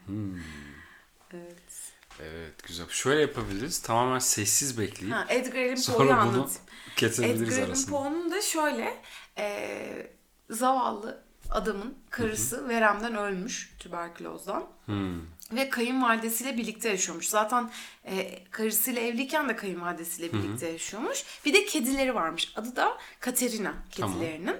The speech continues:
Speaker 2: Ve Edgar Allan Poe Katerina'yı çok seviyormuş, tamam mı? Kediyi çok seviyormuş. Hatta bir tane kitabında, e, Kara Kedi diye bir kitabında,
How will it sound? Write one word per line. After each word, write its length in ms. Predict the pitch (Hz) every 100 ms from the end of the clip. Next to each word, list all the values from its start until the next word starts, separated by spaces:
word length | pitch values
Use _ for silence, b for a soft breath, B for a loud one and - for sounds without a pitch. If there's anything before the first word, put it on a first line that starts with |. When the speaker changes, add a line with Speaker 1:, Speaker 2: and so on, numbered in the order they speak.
| - B B B
Speaker 2:
Ve 200 | 254 359 240
Edgar 260 | 240 285
Allan 260 | 277 277 302
Poe 180 | 339 339
Katerina'yı 580 | 277 269 294 294 330 349
çok 300 | - 269 -
seviyormuş, 560 | 220 175 165 170 -
tamam 300 | - 247 302
mı? 160 | 185 185
Kediyi 360 | 226 214 277
çok 240 | 294 254 -
seviyormuş. 500 | 196 175 165 180 247
Hatta 340 | 247 277 262
bir 100 | 226
tane 320 | 302 269 262
kitabında, 640 | 262 - 262 269 262 240 466 B B B B
e, 160 | 190
Kara 280 | 190 226 240
Kedi 260 | 233 190 185
diye 180 | 190 190
bir 120 | 190
kitabında, 640 | - 247 233 240 269 440